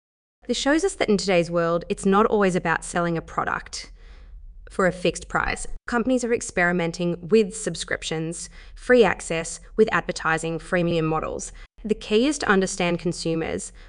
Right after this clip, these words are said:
offer them value, and with the help of A I, find creative ways to monetize experiences, not just products. Decision-making, a process that has been intrinsically human for millennia,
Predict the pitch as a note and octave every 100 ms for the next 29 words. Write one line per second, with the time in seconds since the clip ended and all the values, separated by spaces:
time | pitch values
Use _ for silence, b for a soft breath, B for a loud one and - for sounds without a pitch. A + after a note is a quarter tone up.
0 | b - F#3 F#3 F#3 E3+ E3 D#3+ - -
1 | - b b b b b - - - -
2 | C#4+ F#4 F#4+ C#4 C4+ G#3+ G3+ G3 F3 E3+
3 | - G3+ F#3+ - F#3 F3 F3 E3+ E3 F3+
4 | E3 E3 E3 D#3+ D#3+ - - D#3+ D#3+ -
5 | D#3+ E3+ D#3+ - - - - - - -
6 | - _ _ _ _ _ - A#3 - D#4
7 | F4 A3+ D#3+ D#3+ E3 - - - G3 -
8 | F#3 - F#3 - - F3+ F3+ F3 F3 -
9 | G#3 G#3+ G#3+ G#3 E3+ - E3 E3 D#3+ F3+
10 | E3+ F3 G#3 A#3 - -